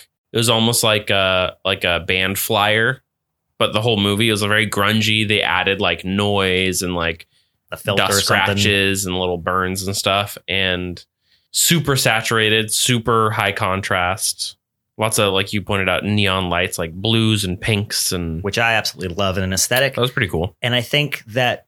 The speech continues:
Speaker 2: they chose the perfect time of year 'cause Christmas, there are lights up everywhere.
Speaker 1: Mm-hmm.
Speaker 2: And I love just the, the way that they looked in certain shots. And
Speaker 1: Mm-hmm.
Speaker 2: I think it looked good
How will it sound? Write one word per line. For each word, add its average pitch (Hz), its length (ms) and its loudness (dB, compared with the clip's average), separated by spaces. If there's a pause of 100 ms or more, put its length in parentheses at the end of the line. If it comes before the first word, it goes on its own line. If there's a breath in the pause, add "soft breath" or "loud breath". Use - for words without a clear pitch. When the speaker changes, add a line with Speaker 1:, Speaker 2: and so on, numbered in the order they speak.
Speaker 2:
they 117 300 0
chose 120 320 0
the - 80 -4
perfect 117 300 -4
time 117 180 0
of 120 40 2
year 143 120 0
'cause 131 160 0
Christmas, 135 380 0
there 113 100 2
are 101 60 2
lights 107 280 0
up 92 220 -2
everywhere. 87 520 -2
Speaker 1:
Mm-hmm. 120 160 2
Speaker 2:
And 104 280 2 (320 soft breath)
I 104 120 0
love 107 460 0
just - 280 -2
the, 98 460 2
the 92 120 0
way 95 220 2
that 90 180 -2
they 92 100 -2
looked 87 300 -4
in 82 180 -4
certain 82 300 -2
shots. 90 540 -2
And 80 280 -6
Speaker 1:
Mm-hmm. 107 440 0
Speaker 2:
I 95 100 -2
think 101 160 -2
it - 80 -4
looked 95 220 -6
good 95 280 -2